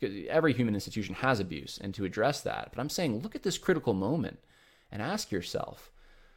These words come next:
where's the triage? <laughs> So I'm gonna take you through some of these things. Let's do it. Um, so I had a friend of mine, uh, <laughs> who really got back to me in top-notch speed. And he,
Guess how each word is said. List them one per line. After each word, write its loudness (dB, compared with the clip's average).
where's 2
the 0
triage? 2
<laughs> 2
So 4
I'm 10
gonna 6
take 6
you 2
through -2
some -2
of -2
these -2
things. -6
Let's 2
do 4
it. -2
Um, 4
so 10
I 10
had 10
a 6
friend 4
of 6
mine, 0
uh, 0
<laughs> -14
who 2
really 6
got 4
back 6
to -6
me -6
in -4
top-notch 2
speed. -4
And 2
he, -18